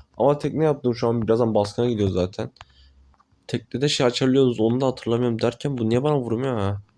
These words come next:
Usta, evet arkadaşlar. Teknede direkt kalkanı açık olabiliyormuş. Bu da öğrendik derken bu adam nasıl?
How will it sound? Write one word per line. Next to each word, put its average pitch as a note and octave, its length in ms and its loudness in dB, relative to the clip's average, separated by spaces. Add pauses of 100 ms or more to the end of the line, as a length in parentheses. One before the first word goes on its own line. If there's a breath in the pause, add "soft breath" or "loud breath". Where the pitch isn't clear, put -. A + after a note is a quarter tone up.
(600)
Usta, - 320 -4
evet A2+ 200 -2
arkadaşlar. F#2+ 380 -6
Teknede B2+ 420 0
direkt B2+ 200 -2
kalkanı B2 340 0
açık A#2 260 -2
olabiliyormuş. A2 720 0 (800)
Bu A#2+ 60 -4
da A#2+ 60 4
öğrendik A#2 360 4
derken C#3+ 280 -4
bu A#2 100 2
adam B2+ 180 2
nasıl? - 280 -4